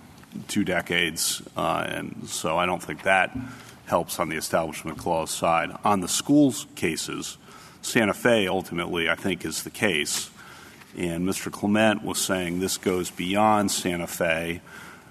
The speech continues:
uh, in terms of extending the Establishment Clause, because it's not over the public address system. It's not the same facts situation that we had in Santa Fe, where it was to everyone in the crowd,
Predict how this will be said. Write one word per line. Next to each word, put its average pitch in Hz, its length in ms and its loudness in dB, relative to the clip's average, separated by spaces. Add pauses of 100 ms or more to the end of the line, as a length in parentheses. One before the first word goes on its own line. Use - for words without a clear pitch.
(160)
uh, 80 480 -2
in 82 140 -8
terms 85 320 -6
of - 100 -10
extending 85 500 -4
the 82 100 -6
Establishment 82 680 -4
Clause, 82 420 -2
because 85 320 -4
it's - 180 -4
not 90 240 -2
over 85 180 -4
the 82 80 -6
public 82 360 -2
address 95 380 0
system. 85 580 -2
It's - 200 -8
not 82 260 -2
the 85 80 -6
same 82 500 -4 (540)
facts - 880 2
situation 82 840 -2
that 80 140 -6
we 80 120 0
had 80 480 -2 (400)
in 80 160 -4
Santa 80 380 -4
Fe, 80 300 -2
where 78 200 -2
it 78 60 -4
was 82 280 -4
to 87 180 0
everyone 90 400 0
in 82 100 -6
the 80 80 -8
crowd, 80 500 0